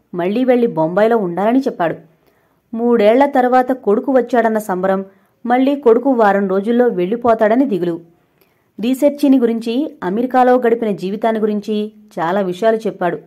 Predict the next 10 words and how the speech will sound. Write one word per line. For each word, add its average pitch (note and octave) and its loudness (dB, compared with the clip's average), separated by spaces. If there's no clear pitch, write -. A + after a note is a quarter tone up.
తండ్రికి, F3+ -6
బావగారికి. F3 -4
చాలా F3 0
సేపటిదాకా G3 -4
ఆ E3+ -8
సంగతులే G#3+ -4
సరిపోయాయి. F3+ -4
తర్వాత A#3 0
మామూలు G#3+ -2
గొడవలోకొచ్చి, G#3+ -2